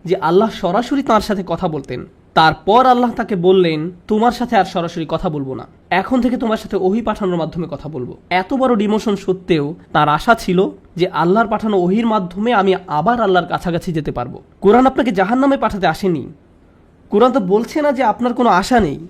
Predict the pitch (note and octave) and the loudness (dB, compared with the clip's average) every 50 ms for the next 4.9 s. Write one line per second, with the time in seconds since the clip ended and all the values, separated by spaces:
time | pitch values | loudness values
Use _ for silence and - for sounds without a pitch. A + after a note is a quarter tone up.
0 | - _ - G#3+ A3+ A#3 A#3 A#3+ A#3+ A#3 A#3 - A#3 - G#3 G#3+ - C#4 C4 G3+ | -10 _ 2 4 6 8 8 6 6 6 4 2 2 0 -2 0 0 -2 -2 0
1 | F3 F#3 F3+ F#3+ A3 D4 - - F#3 F3+ - D3+ F3 F#3+ F#3+ F#3+ F3 F#3 D#3+ E3 | 2 4 4 4 2 -2 -4 -2 -2 0 0 0 0 2 2 0 0 0 -4 -4
2 | F3 F3+ - C#4+ G3+ G3+ A#3+ A#3+ - - B3 A#3+ G#3+ A#3+ B3 G#3 A3+ G3 F3+ F#3 | -2 -2 -2 0 0 2 0 0 0 -2 -2 -2 0 0 0 2 2 4 4 4
3 | F#3+ G3 F#3+ G3 G3+ F#3+ F#3 - - G3 G3 F#3 D3+ D3+ D3+ F3 F#3 G#3 B3+ B3 | 4 4 4 2 0 -2 -2 -6 -6 -4 -4 -4 -4 -4 -2 -2 0 0 0 -2
4 | - B3 A#3+ A3 F#3+ F#3+ F3+ E3+ D#3+ D#3 D3+ - D3 C3+ C#3 C#3+ E3+ A3+ | -2 0 0 2 4 4 4 4 2 0 -2 -4 -4 -4 -4 -4 -6 -8